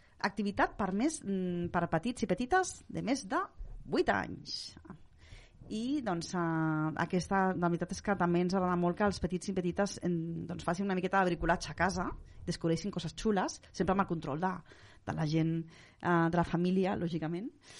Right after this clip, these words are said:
I s'acosta el Consell de Barri de la Marina, Sergi.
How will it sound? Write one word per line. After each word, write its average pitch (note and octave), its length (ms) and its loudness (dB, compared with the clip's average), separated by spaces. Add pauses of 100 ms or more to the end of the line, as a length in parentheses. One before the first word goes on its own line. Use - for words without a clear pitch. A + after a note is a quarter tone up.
(340)
I D#4+ 80 4 (180)
s'acosta - 540 4 (400)
el G#4 240 4
Consell D#4+ 460 4 (180)
de - 320 2
Barri D4+ 320 6
de C4+ 80 6
la B3 80 6
Marina, G#3 400 4
Sergi. D#3 460 -4